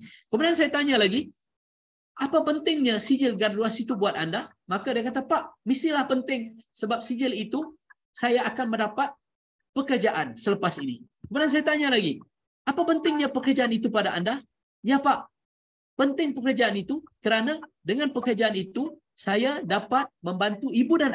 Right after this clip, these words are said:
ayah saya." Maka saya tanya lagi, "Apa pentingnya? Apa pentingnya membantu ibu dan ayah?" "Pak," ini soalan, ini, ini, ini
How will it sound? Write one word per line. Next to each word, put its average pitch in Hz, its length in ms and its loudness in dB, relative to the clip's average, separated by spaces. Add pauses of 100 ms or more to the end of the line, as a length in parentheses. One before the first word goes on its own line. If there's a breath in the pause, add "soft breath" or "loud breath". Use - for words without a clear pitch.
ayah 185 160 2
saya." 135 320 -2 (160)
Maka 277 240 0
saya 320 160 2
tanya 339 240 2
lagi, 208 400 0
"Apa 302 240 -2
pentingnya? 302 480 -2 (500)
Apa 233 260 -4
pentingnya 277 500 0 (160)
membantu 294 300 0 (100)
ibu 240 180 -2
dan 226 160 0
ayah?" 226 180 -2 (200)
"Pak," 294 140 0 (640)
ini 254 160 2
soalan, 240 340 -2
ini, 240 200 0 (100)
ini, 269 140 2 (220)
ini 254 100 0